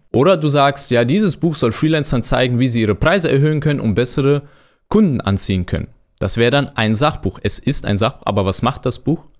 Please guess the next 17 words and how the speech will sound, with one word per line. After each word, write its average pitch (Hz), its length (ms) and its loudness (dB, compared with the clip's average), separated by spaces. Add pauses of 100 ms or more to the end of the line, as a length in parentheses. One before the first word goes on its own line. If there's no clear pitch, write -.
(220)
Es - 160 -2
hilft 131 220 -2
den 120 100 -2
Freelancern. 92 500 -4
Ja? 90 140 -4
Und 113 120 -4
das, - 260 -2
diese 196 240 0
Frage 98 300 -4
musst 95 220 -4
du - 60 -12
beantworten. 85 400 -6
Was 104 220 -2
macht 147 260 -2
das 87 140 -4
Buch? - 260 -8
Oder 233 340 2